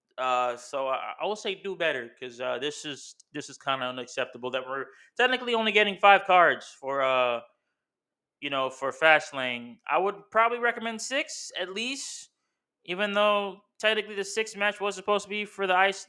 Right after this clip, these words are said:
you know, the I C Championship, but they moved it to Monday Night Raw. Still don't know why they didn't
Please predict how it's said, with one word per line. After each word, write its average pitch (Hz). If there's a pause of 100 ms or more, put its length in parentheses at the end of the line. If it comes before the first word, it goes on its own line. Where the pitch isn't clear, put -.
you 180
know, 175
the 175
I 185
C 190
Championship, 208
but 165
they 160
moved 185
it -
to 165
Monday 180
Night 180
Raw. 190 (440)
Still 175
don't 190
know 190
why 190
they 196
didn't 185